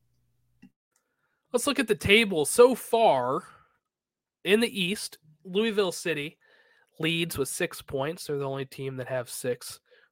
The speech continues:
points. Birmingham Legion in second with four. Pittsburgh Riverhounds in third with four points. Detroit City in fourth with three points. Loudoun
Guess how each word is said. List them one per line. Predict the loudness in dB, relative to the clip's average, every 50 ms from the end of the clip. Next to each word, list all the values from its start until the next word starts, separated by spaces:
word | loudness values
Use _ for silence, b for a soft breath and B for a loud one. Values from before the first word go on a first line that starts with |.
| _
points. | -8 -6 -6 -6 -4
Birmingham | -4 -2 -2 -2 -2 -4 -6 -8 -8
Legion | -8 -6 -6 -6 -4 -4 -4 -4 -6 -8 -12 -16 _ _ _ _ _ -14
in | -12 -8
second | -6 -4 -2 -2 -2 -2 -4 -6 -6
with | -8 -12 -16 -18 -18 -6
four. | -2 0 4 6 6 6 6 6
Pittsburgh | 4 0 -4 -6 -4 -4 -6 -4 -2
Riverhounds | -2 0 0 0 -2 0 0 -2 -2 -4 -6
in | -10 -8 -2
third | -2 0 0 0
with | -4 -6
four | -6 -6 -4 -4 -4
points. | -4 -6 -6 -6 -6 -8 -10 -12
Detroit | -10 -10 -10 -10 -8 -8 -8 -8 -8 -10
City | -12 -10 -10 -8 -8 -8
in | -10 -12 -12
fourth | -10 -4 -2 -2 -2 -2 -2 -4
with | -6 -6
three | -6 -12 -8 -4 -2 -2 -2 -2
points. | -2 2 4 4 4 2 0 -6 B B B B B B
Loudoun | 4 8 10 12 12 12 12 12 10 8 8 4